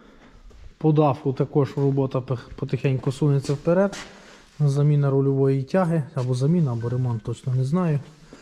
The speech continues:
Поки чекають хлопці на головки, не стоять без роботи. Радіатор був замінений на новий, бо там вже була печаль, така печальна. Головки, одна буде в ремонті, друга буде замінена. Була тріщина.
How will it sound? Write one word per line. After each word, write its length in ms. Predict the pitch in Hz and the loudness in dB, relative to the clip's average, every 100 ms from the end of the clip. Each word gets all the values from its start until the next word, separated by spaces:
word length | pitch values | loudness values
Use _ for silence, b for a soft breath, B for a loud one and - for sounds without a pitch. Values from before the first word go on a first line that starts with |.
| B - - | B -18 -6
Поки 240 | 131 135 | -4 -2
чекають 380 | 135 131 135 127 | -4 -2 -2 0
хлопці 360 | 147 135 - | 0 0 2
на 100 | 143 | 0
головки, 540 | 127 151 170 156 139 120 - - _ _ b b b b - | 2 4 4 2 -4 -6 -10 -20 _ _ b b b b 0
не 140 | 143 | 2
стоять 320 | 139 - 147 135 | 2 0 0 2
без 200 | 139 135 | 0 2
роботи. 500 | 143 160 180 175 151 - | 2 2 2 0 -2 -2
Радіатор 520 | 135 131 139 147 - | 0 2 2 2 2
був 200 | 175 185 | 4 4
замінений 420 | 180 185 180 180 180 | 4 6 6 6 6
на 140 | 175 | 4
новий, 240 | 180 180 | 4 2
бо 120 | 170 165 | 0 0
там 200 | 165 160 | 0 2
вже 140 | 160 | 2
була 220 | 160 160 | 2 2
печаль, 360 | 156 151 160 147 | 0 -2 0 0
така 240 | 147 156 | 0 -2
печальна. 520 | 147 147 156 147 143 - - B B B B B - - | -2 -2 0 2 2 -2 -10 B B B B B -8 0
Головки, 580 | 139 160 151 131 139 117 - | 4 6 4 2 -2 -2 -2
одна 280 | 139 143 | 0 2
буде 180 | 135 139 | 2 2
в 240 | 135 135 143 | 2 2 4
ремонті, 560 | 156 147 127 127 135 | 4 4 2 0 0
друга 300 | 135 143 131 | 2 4 4
буде 260 | 131 131 135 | 2 0 0
замінена. 600 | 113 139 175 190 175 180 B B B B B B B B - | 2 4 6 6 4 0 B B B B B B B B -2
Була 240 | 165 165 160 | 2 4 4
тріщина. 680 | 165 185 170 - 160 165 | 4 2 2 0 0 0